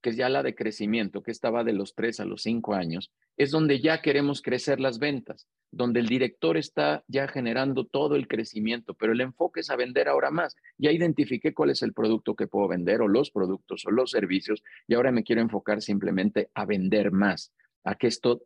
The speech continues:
crezca, a que la organización crezca. Habitualmente va de tres a cinco años. La etapa número tres es la de profesionalización.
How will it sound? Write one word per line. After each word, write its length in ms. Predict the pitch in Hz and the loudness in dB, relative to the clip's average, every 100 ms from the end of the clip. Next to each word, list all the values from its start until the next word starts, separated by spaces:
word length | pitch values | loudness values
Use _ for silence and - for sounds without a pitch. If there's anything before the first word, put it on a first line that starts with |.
| _ | _
crezca, 540 | - 120 113 - - - | 0 2 0 -4 -14 -10
a 100 | 98 | -6
que 120 | 104 | -2
la 100 | 98 | -2
organización 640 | 95 95 98 - 95 110 104 | -2 -2 -4 -4 -4 -4 -2
crezca. 360 | 92 - 95 | -2 -2 -2
Habitualmente 580 | 92 113 156 170 160 160 | -2 2 2 2 2 2
va 140 | 143 | 2
de 100 | 143 | 2
tres 300 | 143 123 123 | 2 0 0
a 80 | 104 | -2
cinco 360 | 104 104 - 90 | -2 -2 -2 -2
años. 320 | 80 - - _ _ _ _ | -4 -8 -16 _ _ _ _
La 80 | - | -2
etapa 260 | - 220 240 | 0 0 2
número 400 | 208 202 165 - | 4 4 2 2
tres 300 | 143 131 135 | 2 2 0
es 100 | 127 | -2
la 120 | 123 | 0
de 100 | 120 | -2
profesionalización. 1400 | - 147 147 143 135 - 127 127 123 123 - - 156 120 | 0 2 2 0 -4 -2 -4 -2 -2 -2 -6 -4 -4 -4